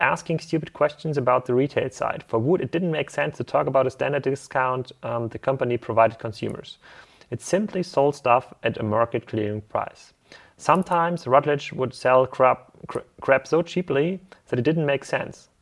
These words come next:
except that he wanted to see how quickly he could sell out."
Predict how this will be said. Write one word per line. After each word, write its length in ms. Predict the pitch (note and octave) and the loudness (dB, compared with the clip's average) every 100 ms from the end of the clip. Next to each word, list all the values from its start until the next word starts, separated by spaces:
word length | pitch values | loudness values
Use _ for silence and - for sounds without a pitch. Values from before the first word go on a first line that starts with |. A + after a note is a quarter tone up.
| - | -10
except 460 | A#2 - D#3 - | -10 2 2 2
that 100 | C#3 | 0
he 40 | C3 | 4
wanted 300 | B2+ D3 D3 | 4 4 0
to 80 | - | -8
see 280 | - D3+ | -4 0
how 120 | C#3 G#2+ | 2 0
quickly 600 | - C#3 D3 D3 C#3+ C#3+ | 4 2 4 -2 -2 -4
he 160 | A#2 | -8
could 200 | B2 B2+ | -2 -2
sell 220 | - A#2+ A2 | 0 2 2
out." 320 | G2+ - | 0 -6